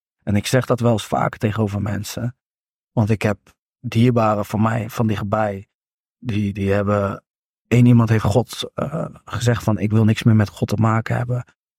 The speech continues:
En die is best wel erg, hoe moet ik dat zeggen, in de shit gekomen. Aan de medicatie gegaan. En het is heel slecht met diegene gegaan.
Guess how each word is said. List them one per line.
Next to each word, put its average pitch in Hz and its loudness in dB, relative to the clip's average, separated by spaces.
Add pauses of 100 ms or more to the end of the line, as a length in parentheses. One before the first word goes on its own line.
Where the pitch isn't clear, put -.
(280)
En 104 -2
die 107 2
is - -4 (280)
best 117 -2
wel - -4
erg, 117 -2 (160)
hoe 117 -2
moet 113 4
ik 113 2
dat 110 2
zeggen, 117 0
in 123 2
de 117 2
shit 131 0
gekomen. 101 -4 (400)
Aan 104 -2
de 101 -2
medicatie 113 -2
gegaan. 113 -8
En 110 -10
het 110 -12
is 107 -8
heel 123 4
slecht 127 -2
met - -8
diegene 98 -6
gegaan. 110 -10